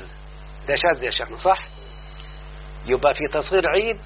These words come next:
القياس فيها نقول إيه؟ عويد، لأنها من عاد يعود.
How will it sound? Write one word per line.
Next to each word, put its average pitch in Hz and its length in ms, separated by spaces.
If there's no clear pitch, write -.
القياس 156 440
فيها 185 200
نقول 165 220
إيه؟ 185 140
عويد، 147 640
لأنها 143 340
من 139 160
عاد 170 280
يعود. 185 520